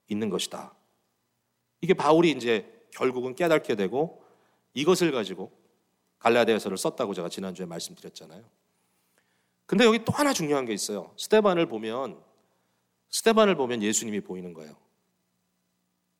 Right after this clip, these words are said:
스데반이 성령의 충만해서 민간들 안에서 기사와 이적을 행한 것도 그리스도께서 하신 일을 재현하는 것이지만, 특별히 스데반이 죽는 순간에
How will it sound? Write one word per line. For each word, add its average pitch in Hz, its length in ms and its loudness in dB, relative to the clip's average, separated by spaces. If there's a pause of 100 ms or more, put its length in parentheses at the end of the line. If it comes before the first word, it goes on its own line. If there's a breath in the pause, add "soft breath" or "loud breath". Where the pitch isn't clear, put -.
(420)
스데반이 208 400 6
성령의 202 360 4
충만해서 190 480 2
민간들 151 520 2
안에서 143 720 -2 (420)
기사와 143 360 2
이적을 131 340 0
행한 160 220 -4
것도 180 720 2
그리스도께서 131 580 -4
하신 123 260 -10
일을 113 160 -6
재현하는 104 440 -8
것이지만, 87 600 -14 (1160)
특별히 226 400 2
스데반이 226 460 0
죽는 175 340 -2
순간에 135 640 0